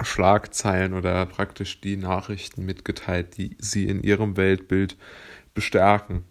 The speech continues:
Ja, also wenn man irgendwo dort eine Grenze ziehen möchte, einziehen möchte, ähm, in dem, was man so denkt oder denken möchte,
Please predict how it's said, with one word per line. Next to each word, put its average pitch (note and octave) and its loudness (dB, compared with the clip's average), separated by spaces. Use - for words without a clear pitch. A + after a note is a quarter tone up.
Ja, G2 0
also F#2+ -4
wenn G2 -2
man F#2+ 0
irgendwo F#2+ -2
dort F#2 0
eine G2 -2
Grenze G2 -2
ziehen G2+ -2
möchte, G2 -2
einziehen G2 -4
möchte, F#2+ -6
ähm, F#2 -4
in G#2 -4
dem, G2+ -2
was F#2+ -2
man G2 0
so G2 -2
denkt A2+ 0
oder F#2+ -2
denken G2+ -2
möchte, B2 -2